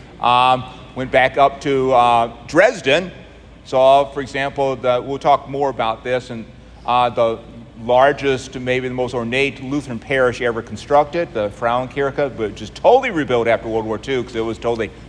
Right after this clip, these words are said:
leveled, like all of Dresden. Very sad story. Um, and then saw Luther sites, met up with a Luther scholar in, um, in Wittenberg, Doctor Robert Kolb, who has spoken here at Bethany many years ago. Do any of you remember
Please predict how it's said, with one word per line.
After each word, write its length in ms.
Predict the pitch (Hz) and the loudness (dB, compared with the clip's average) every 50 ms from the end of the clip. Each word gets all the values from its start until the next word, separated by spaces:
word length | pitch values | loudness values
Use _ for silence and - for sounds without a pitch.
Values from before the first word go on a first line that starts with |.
| - - | -16 -10
leveled, 480 | 101 107 120 139 143 - 107 107 113 110 - | -4 2 2 2 2 4 2 0 0 0 -2
like 180 | 113 110 107 107 | -2 -2 0 2
all 180 | 107 110 110 | 0 0 0
of 80 | 107 104 | 0 -4
Dresden. 520 | - 107 107 104 104 104 - 120 127 127 | -4 -2 -2 -2 -2 -2 -6 -6 -6 -4
Very 200 | - 107 101 101 | -4 -4 -4 -4
sad 400 | 98 - - 110 107 110 107 104 | -6 -4 -2 2 2 2 2 0
story. 440 | - - - 107 107 107 110 123 147 - - - - - - - - - | -6 -10 -8 -4 0 0 0 0 0 -4 -12 -18 -20 -20 -20 -20 -12 -2
Um, 440 | - 110 113 113 113 113 113 123 117 - | 2 2 4 4 4 2 0 -2 -6 -8
and 140 | 120 120 117 | -8 -6 -4
then 240 | 104 127 127 127 123 | -2 -4 -4 -4 -6
saw 200 | - - 123 107 | -2 0 0 0
Luther 340 | 110 131 156 160 160 170 | 2 0 -2 -2 -2 -6
sites, 480 | - - 156 151 170 208 - - - - - - - - - - - - | 0 2 4 4 4 4 2 -4 -12 -16 -16 -18 -20 -20 -20 -20 -14 -6
met 220 | 117 120 127 127 | 0 2 4 6
up 180 | 139 135 - 139 | 4 4 4 0
with 180 | 135 127 135 | -4 -2 2
a 320 | 131 120 117 113 113 113 117 | 4 6 6 6 6 6 4
Luther 340 | 120 135 147 151 131 127 | 0 -2 -4 -4 -4 -6
scholar 600 | 117 - - 131 123 131 143 151 160 156 156 151 147 - | -8 -4 0 2 4 6 6 6 6 4 4 2 0 -4
in, 380 | 120 131 127 127 127 127 131 131 | -6 -4 -2 -2 -2 -4 -4 -6
um, 400 | - 117 120 120 120 120 117 117 - - - - - - | -4 -2 -2 0 0 -2 -4 -6 -14 -18 -20 -20 -14 -10
in 120 | - 135 135 | -8 -4 2
Wittenberg, 600 | 147 190 196 180 151 139 131 131 139 - - - | 2 2 2 2 0 2 4 4 4 4 2 2
Doctor 240 | 123 120 120 - 123 | 2 2 2 0 0
Robert 340 | 120 117 117 113 123 120 | 2 2 2 2 0 -6
Kolb, 480 | - - 139 139 139 151 165 143 135 - 135 | -4 0 2 2 4 2 0 -2 -10 -14 -12
who 300 | - 147 156 151 139 131 - - - 117 | -6 -2 -2 -2 -2 -6 -12 -16 -10 -6
has 140 | 127 131 - | -6 -6 -4
spoken 280 | - 185 196 208 196 175 | 2 2 2 2 4 4
here 100 | 165 160 | 4 4
at 80 | 131 - | 4 6
Bethany 320 | 175 202 196 - 139 127 | 4 4 4 2 -2 -4
many 220 | 117 123 120 120 | -2 -2 -2 -2
years 200 | 120 117 113 101 | 0 -2 -2 -2
ago. 220 | - 113 113 101 87 - - - | -2 -4 -4 -4 -4 -12 -14 -14
Do 100 | 143 135 - - | -12 -12 -10 -10
any 180 | 151 156 170 170 | -10 -10 -10 -10
of 80 | 143 | -8
you 120 | 170 160 147 | -8 -8 -6
remember 320 | 139 139 139 139 143 131 | -6 -6 -6 -6 -8 -10